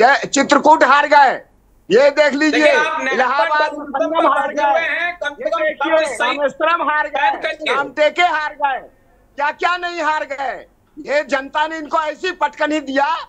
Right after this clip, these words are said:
Speaker 1: जो राम का व्यापार कर रहे थे, उनकी औकात दिखा दिया। अब ये लोग जो है,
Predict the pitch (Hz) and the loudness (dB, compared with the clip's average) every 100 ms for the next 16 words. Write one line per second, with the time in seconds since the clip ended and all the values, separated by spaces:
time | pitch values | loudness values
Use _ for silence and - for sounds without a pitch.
0 | _ _ _ _ 240 285 269 277 330 330 | _ _ _ _ -6 -6 -4 -4 -6 -4
1 | 311 302 294 - 285 349 - 302 285 262 | -6 -4 -8 -4 -4 -4 -6 -4 -4 -4
2 | 269 254 320 339 - _ _ - 214 262 | -6 -4 -2 -4 -10 _ _ -18 -16 -12
3 | 294 269 247 - 262 233 233 202 175 147 | -6 -6 -4 -6 -6 -8 -10 -8 -8 -10
4 | 104 - _ _ _ _ _ - 277 320 | -12 -14 _ _ _ _ _ 0 0 0
5 | 320 359 349 - _ _ _ _ 208 269 | 0 0 -2 -10 _ _ _ _ -2 0
6 | 311 294 302 277 269 320 403 - | 0 0 0 0 0 0 -2 -8